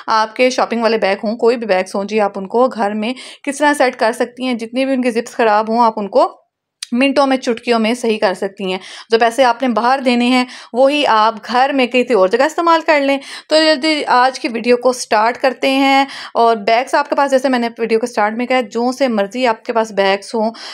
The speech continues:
अ, अक्सर हम लोगों के पास बड़े बैग्स होते हैं, फिर छोटे बैग्स होते हैं, उनकी जिप वगैरह टूट जाती है,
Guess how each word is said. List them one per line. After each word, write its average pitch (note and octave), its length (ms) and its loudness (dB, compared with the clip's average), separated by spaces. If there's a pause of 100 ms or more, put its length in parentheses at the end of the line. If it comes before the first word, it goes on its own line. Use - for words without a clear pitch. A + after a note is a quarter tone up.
(120)
अ, G#3 300 2
अक्सर B3 220 -2
हम B3+ 240 0
लोगों A#3 160 2
के A3 60 -12
पास A3+ 200 0
बड़े G#3 200 0
बैग्स G#3+ 280 2
होते A3 180 -6
हैं, G#3+ 140 -4
फिर A3 120 -10
छोटे A3+ 320 -6
बैग्स G#3 260 -2
होते A3 220 -8
हैं, A3+ 60 -6
उनकी A#3 340 -4
जिप B3+ 280 -6
वगैरह A3+ 360 0
टूट G#3+ 300 -8
जाती F#3+ 280 -2
है, B3 180 -2